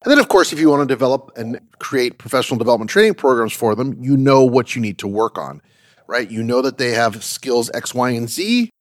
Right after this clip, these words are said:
They need to have A, B, and C. So you can also start to develop the training programs, focus on upskilling and closing some of those skills gaps for new skills. But when you start investing in capability and understanding the capability of each person, you are laying the foundation of trust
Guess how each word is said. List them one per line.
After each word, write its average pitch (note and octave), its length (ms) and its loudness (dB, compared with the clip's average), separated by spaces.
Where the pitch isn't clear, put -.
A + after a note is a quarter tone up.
They G#2 140 -4
need G2+ 140 -6
to G2+ 80 0
have F#2+ 140 -2
A, A2 160 -4
B, G#2+ 180 -6
and G#2 120 -6
C. F#3+ 400 -4
So A2 440 0
you A#2 100 -10
can C#3 120 -2
also A2 300 0
start G#2 240 -2
to G#2+ 80 -8
develop G2 460 -4
the F2 100 -12
training D3 380 0
programs, C3 680 2
focus G#2+ 260 -4
on G#2 100 0
upskilling B2+ 540 -2
and A#2 140 -8
closing G#2+ 380 -2
some G2+ 240 -4
of G2+ 60 -2
those G2 180 -4
skills C3+ 360 2
gaps G2 320 -2
for - 160 -8
new F#2+ 180 -6
skills. - 640 -4
But A2 100 -2
when B2+ 160 0
you G#3 80 -4
start A#3 260 0
investing C3+ 540 -2
in A2+ 120 -10
capability A2 800 -2
and A#2 120 -8
understanding E3 720 0
the C#3 60 -2
capability F2+ 520 -2
of F2+ 60 -8
each F2+ 180 -12
person, F#2 320 -12
you G#2 100 -6
are G2+ 80 2
laying B2+ 300 -2
the F#3 60 -4
foundation E3+ 580 2
of F3 80 -6
trust - 480 -8